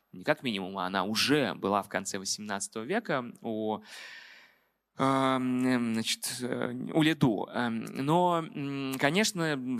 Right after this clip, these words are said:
уже в начале двадцатого века появляются люди, которые понимают, что, ну, какая там, какие там коттеджные поселки, если у нас происходит урбанизация, происходит,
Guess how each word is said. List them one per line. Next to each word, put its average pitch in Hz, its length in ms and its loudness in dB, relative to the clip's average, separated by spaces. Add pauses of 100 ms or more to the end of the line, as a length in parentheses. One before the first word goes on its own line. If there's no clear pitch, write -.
(120)
уже 127 160 2
в - 20 2
начале 127 320 4
двадцатого 147 440 2
века 135 340 2
появляются 117 480 2
люди, 143 180 0
которые 113 220 -4
понимают, 117 480 0
что, 104 400 -6
ну, 101 100 -10
какая - 500 -4
там, - 380 -12
какие 117 220 -6
там 98 200 -4
коттеджные 107 500 -4
поселки, 165 600 0 (220)
если 120 300 2
у 117 200 -6
нас 120 180 0
происходит 110 520 -2
урбанизация, 120 800 0
происходит, 107 600 -4